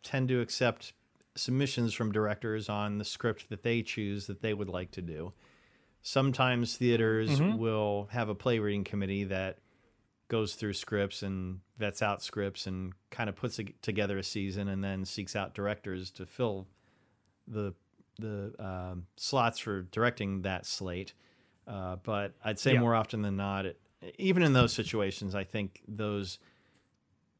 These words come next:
Speaker 1: those cases are still open to having director submissions. And you, I, I suppose there's a good argument to be made that if a director is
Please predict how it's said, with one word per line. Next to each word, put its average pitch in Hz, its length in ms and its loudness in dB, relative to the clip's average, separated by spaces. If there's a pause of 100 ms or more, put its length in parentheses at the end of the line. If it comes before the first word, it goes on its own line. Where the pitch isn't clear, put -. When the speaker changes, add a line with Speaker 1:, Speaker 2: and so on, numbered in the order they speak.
(200)
Speaker 1:
those 110 160 -2
cases 104 440 0
are 101 80 -2
still 113 320 0
open 104 280 -2
to 98 60 -2
having 101 340 2
director 95 380 -2
submissions. 92 680 -6
And 90 260 -8 (140)
you, 123 440 -4
I, 120 140 -2
I 127 120 -4
suppose 127 400 0
there's 113 220 0
a 110 60 0
good 110 200 0
argument 101 380 -2
to 101 80 -8
be 98 100 -4
made 95 320 -2
that 92 340 -4
if 92 140 -8 (120)
a 110 40 -10
director 110 500 -2
is 98 440 -2